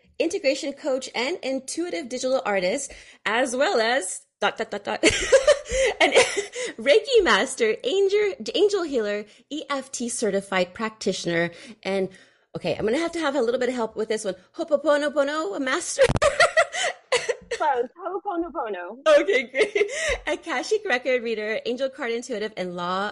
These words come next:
Speaker 1: of attraction master. Whoop. <laughs>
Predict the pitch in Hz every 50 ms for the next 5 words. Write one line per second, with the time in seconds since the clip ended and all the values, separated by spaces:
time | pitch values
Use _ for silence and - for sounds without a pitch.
0 | - - - 180 180 - - - 180 - - - 170 160 170 180 - - _ -
1 | - - - 214 208 214 214 185 170 156 151 151 208 240 - - - 262 254 262
2 | 262 247 240 415 539 659 740 740 740 740 - 349 - - 349 - - 311 - -
3 | - - -